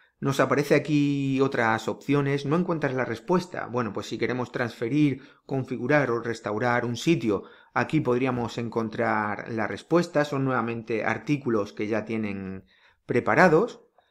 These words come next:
Entonces, bueno, si a lo mejor justo el problema que tenéis os lo resuelven con algún artículo de estos, pues vale, pero no va a ser lo normal.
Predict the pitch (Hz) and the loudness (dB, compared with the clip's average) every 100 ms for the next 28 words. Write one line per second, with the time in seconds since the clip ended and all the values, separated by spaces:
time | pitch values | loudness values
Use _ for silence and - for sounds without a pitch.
0 | _ _ 139 135 131 127 120 135 156 123 | _ _ -4 -2 0 0 2 4 4 2
1 | - 135 131 131 127 127 - 185 - - | -2 0 2 2 2 0 6 6 6 -2
2 | - 208 208 - 120 117 117 123 147 160 | -4 0 0 2 2 4 2 0 2 2
3 | 156 139 170 139 - 123 123 113 110 139 | 2 2 0 -2 -4 -4 0 0 0 4
4 | 160 135 110 110 120 110 104 104 107 123 | 4 4 -2 -4 -4 -4 -4 -6 -4 -2
5 | 131 131 127 123 - 131 131 127 127 156 | -2 -2 -2 -2 -2 -4 0 2 2 0
6 | 156 170 202 - 127 107 107 104 - - | 0 0 0 -4 -4 -2 -2 -4 -6 -8
7 | 107 117 104 107 - 110 101 101 101 101 | -2 0 0 -4 -2 -2 0 0 0 -2
8 | 101 104 135 120 - 110 98 101 98 117 | -2 -2 0 0 0 -4 -4 -8 -6 -2
9 | 123 | -2